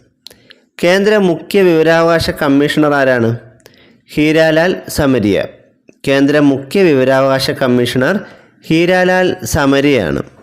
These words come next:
ഐ എസ് ആർ ഒയുടെ നിലവിലെ ചെയർമാൻ ആരാണ്? എസ് സോമനാഥ്. മലയാളിയായ എസ് സോമനാഥാണ് ഐ എസ് ആർ ഒയുടെ നിലവിലെ ചെയർമാൻ. കേന്ദ്ര മുഖ്യ തിരഞ്ഞെടുപ്പ് കമ്മീഷണർ ആരാണ്?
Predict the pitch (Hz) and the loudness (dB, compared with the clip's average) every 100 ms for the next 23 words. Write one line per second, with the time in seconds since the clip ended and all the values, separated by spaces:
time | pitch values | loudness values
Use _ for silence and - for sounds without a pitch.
0 | _ _ _ _ _ _ _ _ _ _ | _ _ _ _ _ _ _ _ _ _
1 | _ _ _ - 131 156 160 180 170 175 | _ _ _ -8 -2 0 2 2 2 2
2 | 170 170 - - - 143 143 156 165 156 | 2 0 -2 -10 -2 0 2 0 0 0
3 | 139 139 147 139 123 117 107 113 - _ | 2 2 0 0 0 0 0 -4 -12 _
4 | _ _ _ - 139 151 - - _ - | _ _ _ -2 0 0 -6 -14 _ -12
5 | - 143 131 107 87 - - 127 127 131 | -4 0 0 0 -4 -8 -6 -2 0 2
6 | 139 139 131 151 - - - 135 160 - | 2 2 2 0 -4 -10 -4 -2 -2 -2
7 | 143 131 143 156 147 127 160 208 - - | -2 0 0 2 2 2 0 -4 -10 -20
8 | _ - 127 143 147 147 135 135 131 180 | _ -6 -2 0 0 0 2 2 2 -2
9 | - - 135 151 160 160 156 143 113 82 | -4 -6 -2 0 2 0 0 0 0 -2
10 | - - _ _ _ _ _ - _ _ | -6 -12 _ _ _ _ _ -20 _ _
11 | _ _ - 170 175 190 202 180 151 - | _ _ -8 -2 0 2 2 0 -2 -4
12 | - 185 175 - - _ _ _ 147 135 | -2 0 0 -4 -18 _ _ _ -2 0
13 | 151 160 160 151 139 135 127 147 160 123 | 0 0 0 0 0 0 -2 0 0 0
14 | 90 76 | -2 -4